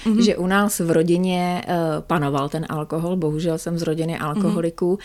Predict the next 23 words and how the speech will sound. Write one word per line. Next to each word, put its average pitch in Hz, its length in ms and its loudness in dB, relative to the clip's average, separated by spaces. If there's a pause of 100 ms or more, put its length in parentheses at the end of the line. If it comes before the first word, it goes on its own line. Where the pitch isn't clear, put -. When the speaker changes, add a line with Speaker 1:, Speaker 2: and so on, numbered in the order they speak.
(240)
Speaker 2:
a - 60 -2
i 170 120 2
domácí 165 440 0
násilí. 147 540 -2 (200)
Speaker 1:
Mhm. 202 140 -6
Speaker 2:
Takže 185 200 4
já 185 100 2
jsem 190 180 0
celou 226 260 4
dobu 175 420 2
si - 160 -6
říkala 170 600 -2 (100)
od 208 100 4
malička, 170 680 -2 (300)
že 175 200 2 (120)
jediný 220 600 2
mám 185 320 -2
životní 175 480 -2
přání 151 380 -6
být 151 120 -4
dobrou 151 280 -4
mámou. 151 460 -8 (640)
Speaker 1:
Hmm. 160 160 -14